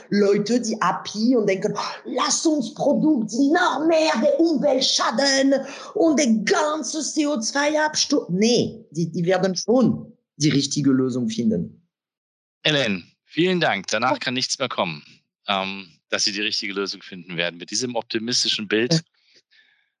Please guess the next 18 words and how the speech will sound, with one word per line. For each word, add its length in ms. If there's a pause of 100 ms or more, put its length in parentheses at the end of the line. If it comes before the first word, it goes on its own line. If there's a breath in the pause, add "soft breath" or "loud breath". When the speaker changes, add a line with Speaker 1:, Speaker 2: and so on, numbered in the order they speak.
(120)
Speaker 1:
Ja. 260
Speaker 2:
äh, 100
würde 140
ich 80
gerne 160
unseren, 400 (160)
äh, 260
unsere 220
Episode 480
für 160
heute 240
fe-, 220
beenden. 460
Vielen 300
Dank 160
für 120
deine 220
Zeit. 520